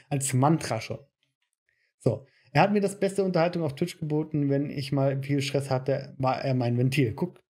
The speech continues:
schön, man muss sagen, der Kommentar selber hier jetzt unten, super schön. Ich finde es schrecklich, wie die Leute, die sich immer über das Canceln beschweren, jetzt als erstes mal wieder mit widerlichen Aussagen auftreten.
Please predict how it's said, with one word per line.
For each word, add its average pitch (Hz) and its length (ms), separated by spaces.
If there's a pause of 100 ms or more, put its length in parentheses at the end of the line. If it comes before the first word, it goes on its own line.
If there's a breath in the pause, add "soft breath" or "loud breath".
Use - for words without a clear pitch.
schön, 208 440 (480)
man 165 100
muss 226 140
sagen, 240 180
der 202 100
Kommentar 160 400
selber 202 360
hier 180 200
jetzt 220 280
unten, 202 500 (100)
super 139 200
schön. 107 240 (680 loud breath)
Ich 139 120
finde 202 160
es 190 60
schrecklich, 185 340
wie 180 60
die 165 100
Leute, 165 520 (420 loud breath)
die 151 80
sich 135 200
immer 160 180
über 147 240
das 139 160
Canceln 160 340
beschweren, 143 380
jetzt 139 160
als 139 140
erstes 139 520
mal 131 260
wieder 143 220
mit 127 360
widerlichen 135 420
Aussagen 117 480
auftreten. 107 640